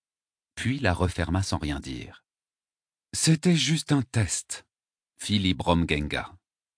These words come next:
D'une voix presque inaudible, le consul balbutia. « Les tombeaux du temps se sont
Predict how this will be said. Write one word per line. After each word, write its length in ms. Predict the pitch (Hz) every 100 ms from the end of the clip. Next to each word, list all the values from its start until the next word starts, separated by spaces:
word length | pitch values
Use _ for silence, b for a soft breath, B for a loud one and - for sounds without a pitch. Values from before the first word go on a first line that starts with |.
| _ _ _ _ _ _ _ _ _
D'une 220 | 69 95 92
voix 220 | 101 117
presque 320 | - 82 -
inaudible, 640 | 90 85 69 92 107 65 - _ _ _ _ _ -
le 160 | 95
consul 440 | - 110 - 127 104
balbutia. « 720 | 87 78 76 - 78 69 - _ _ _ _ _ _ _ _ _ _ _ _ _ _ _ _ _ _ _ _
Les 140 | - -
tombeaux 340 | - 127 139
du 160 | - 71
temps 320 | - 90 95 - _ _ _ _ _ _ _ _ _ _ _ _ _ _ _ -
se 80 |
sont 240 | - -